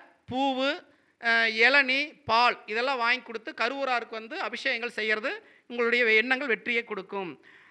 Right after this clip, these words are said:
அடுத்து வந்து பார்த்தீங்கன்னா, பதினேழாவது சித்தர் வந்து பார்த்தீங்கன்னா, போகர். அவர் தான் ரொம்ப பெஸ்ட்டானவர். அவர் வந்து வைகாசி மாசம் வரக்கூடிய பரணி நட்சத்திரத்தன்னைக்கு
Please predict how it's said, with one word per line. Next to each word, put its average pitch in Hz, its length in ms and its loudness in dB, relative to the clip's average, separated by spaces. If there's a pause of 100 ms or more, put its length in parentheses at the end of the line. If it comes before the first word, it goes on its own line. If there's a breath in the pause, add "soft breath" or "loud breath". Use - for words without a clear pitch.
அடுத்து 294 320 2
வந்து 269 120 2
பார்த்தீங்கன்னா, 262 300 0
பதினேழாவது 277 560 6
சித்தர் 233 400 -2
வந்து 233 80 -12
பார்த்தீங்கன்னா, 220 420 -2 (160)
போகர். 226 380 4 (320)
அவர் 240 200 0
தான் 285 100 2
ரொம்ப 254 320 -2
பெஸ்ட்டானவர். 220 680 0 (300 loud breath)
அவர் 247 200 0
வந்து 285 160 -4
வைகாசி 311 520 6
மாசம் 262 300 0
வரக்கூடிய 233 340 0
பரணி 277 360 -2
நட்சத்திரத்தன்னைக்கு 233 800 -6